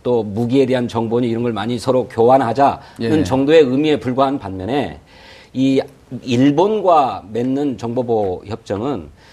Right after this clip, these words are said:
Speaker 1: 그렇게 미사일 방어 작전을 포함해서 한, 이, 일본이 상정하고 있는 집단적 자위권을 발동해서 한반도에서 군사 작전을 전개하는 문제를 염두에 두고 체결하기로
Speaker 2: 아,
Speaker 1: 하는 것이기
Speaker 2: 심각한
Speaker 1: 때문에
Speaker 2: 뭐, 심각한 협정이네요, 그러면은.
Speaker 1: 이건 반드시 국회의 비준 동의를 얻어야만 하는 것입니다.
Speaker 2: 예.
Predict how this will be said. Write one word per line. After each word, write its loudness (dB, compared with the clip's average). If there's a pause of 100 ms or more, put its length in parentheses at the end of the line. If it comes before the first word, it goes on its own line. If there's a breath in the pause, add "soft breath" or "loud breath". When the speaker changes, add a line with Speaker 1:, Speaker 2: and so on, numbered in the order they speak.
(200 soft breath)
Speaker 1:
그렇게 0
미사일 0
방어 -2
작전을 0
포함해서 -6 (320 soft breath)
한, -8 (100)
이, -6 (140)
일본이 2
상정하고 -2
있는 -2
집단적 -2
자위권을 0
발동해서 -2
한반도에서 0
군사 0
작전을 0
전개하는 0
문제를 -2
염두에 2
두고 0
체결하기로 -2
Speaker 2:
아, 0
Speaker 1:
하는 -2
것이기 -6
Speaker 2:
심각한 2
Speaker 1:
때문에 6
Speaker 2:
뭐, 4
심각한 2
협정이네요, 0
그러면은. 0
Speaker 1:
이건 2
반드시 0
국회의 0
비준 -4
동의를 0
얻어야만 0
하는 -2
것입니다. -2
Speaker 2:
예. -14